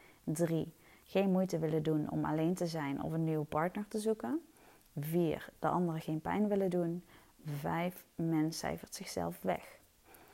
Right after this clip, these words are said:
Veel relaties zijn geen toevoeging, maar een belemmering.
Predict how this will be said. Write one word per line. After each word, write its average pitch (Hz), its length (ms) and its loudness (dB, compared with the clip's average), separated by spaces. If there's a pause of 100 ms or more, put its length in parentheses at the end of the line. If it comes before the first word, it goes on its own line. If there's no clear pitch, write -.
(280)
Veel 220 240 4
relaties 180 540 0
zijn 156 260 0
geen 160 240 2
toevoeging, 151 640 -2
maar 160 160 0
een 185 100 4
belemmering. 147 640 2